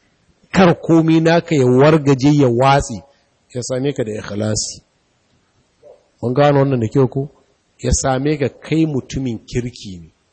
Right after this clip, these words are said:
ya same ka babu haƙƙin al'umma ɗamfare da kai,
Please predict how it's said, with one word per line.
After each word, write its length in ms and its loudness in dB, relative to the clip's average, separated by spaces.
ya 120 -10
same 360 -4
ka 120 -6
babu 340 -2
haƙƙin 580 -10
al'umma 680 -6
ɗamfare 480 -6
da 100 -8
kai, 300 -14